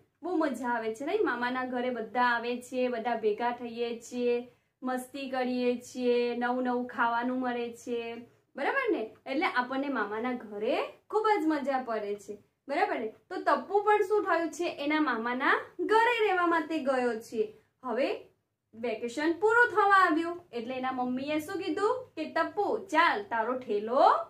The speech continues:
ભરી દે, આપણે આપણા ઘરે પાછા જઈએ." પણ ટપ્પુ શું કહે છે? "ના, મારે ઘરે આવવું નથી, મને તો અહીંયા મામાને ત્યાં જ મજા આવે છે." પણ એની મમ્મી એનું કશું પણ નથી સાંભળતા અને શું કહે છે?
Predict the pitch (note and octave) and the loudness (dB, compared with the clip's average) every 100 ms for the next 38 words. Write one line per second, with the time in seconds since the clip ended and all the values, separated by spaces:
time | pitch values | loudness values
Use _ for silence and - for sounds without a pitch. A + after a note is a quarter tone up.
0 | E4+ F4+ G4+ G#4 G4 F4+ F#4 - _ - | 6 10 12 10 4 0 -6 -12 _ -6
1 | A3 G#3+ C4+ A4 E4 B3 G#3+ A#3 A#3 A3 | -4 -2 -2 -2 0 -2 -2 -2 -2 -4
2 | G#3+ A3 B3+ B3 F3+ F#3 - A#3+ C4 F#4 | -6 -4 -4 -4 -6 -8 -8 2 6 6
3 | - - _ C4+ D#4 F4+ E4 A3 - _ | 4 -4 _ -4 2 4 2 -2 -8 _
4 | - B3+ A3+ G3 - C#4+ F4+ F#4 F#4 F#4 | -12 -10 -8 -10 -10 -8 -6 -2 0 -2
5 | - F4 E4+ F#4+ G#4+ G#4 D4+ C4+ C4 B3 | -2 -4 0 6 8 8 6 4 2 2
6 | D4+ B3 A3+ A3+ C4 A#3+ G#3 G3+ G#3+ D4 | 0 0 0 2 0 0 -4 -4 -4 -2
7 | G4+ C5 - G4 A4+ A4 F4+ F4 C#4 A3 | 2 0 0 4 6 6 0 -4 -4 -4
8 | A3+ A3+ D#4 - D4+ E4+ E4+ E4+ E4+ F4+ | -6 -4 -4 -2 -2 0 0 0 0 0
9 | F4+ G#4 A4 A4 F4 D#4+ C4 C#4 C4+ C4 | 0 4 6 6 4 2 2 2 2 2
10 | C4 B3+ C4+ C4 C4 B3+ - _ _ _ | -2 -4 -6 -4 -4 -6 -16 _ _ _
11 | _ _ G4 F#4+ C#4+ - C#4 D4+ C#4+ A#3 | _ _ 2 2 2 -2 0 2 2 0
12 | A3+ C4+ - A#3 A#3+ A#3+ G#3 - G#3+ A3 | -4 -4 -4 -6 -6 -8 -10 -8 -6 -4
13 | B3+ C#4+ G#4 B4+ - _ G4+ A4 A4 G#4+ | 0 6 8 6 2 _ 0 2 2 2
14 | F#4+ F4 E4 D#4+ E4 B3+ C4 C#4+ A4 G#4+ | 4 4 4 2 -2 -2 -2 0 0 2
15 | G4+ - B3+ | 0 -2 -6